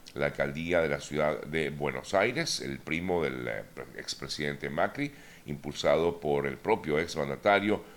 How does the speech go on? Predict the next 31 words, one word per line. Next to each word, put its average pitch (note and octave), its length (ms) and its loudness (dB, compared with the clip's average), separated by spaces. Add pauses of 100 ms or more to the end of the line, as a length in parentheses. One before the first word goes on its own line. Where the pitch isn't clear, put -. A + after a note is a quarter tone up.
(120)
obtuvo E2+ 440 0
de D2+ 140 2
esta D#2 200 -2
manera C2+ 460 0
entonces C#2 680 -6
la C2+ 260 0
nominación D2 760 0 (340)
para D#2+ 300 6
poder C2+ 380 0
ser C#2 460 -2 (400)
el, C2+ 320 -2
eh, B1+ 400 0
candidato D2+ 800 0 (120)
de C2+ 120 -2
Juntos D#2 380 -4
por C#2+ 160 -2
el C#2 80 -4
Cambio G2 360 2
para C#2+ 180 2
la C2+ 160 -4
ciudad C#2+ 400 -2 (380)
de D#2 280 -2
Buenos C2+ 520 -6
Aires. - 340 -6
Así G#2 280 2
un A#2 100 0
poco G#2+ 280 4
lo F#2+ 120 4
que D2+ 100 -6
ha - 60 -8
sido E2 340 -2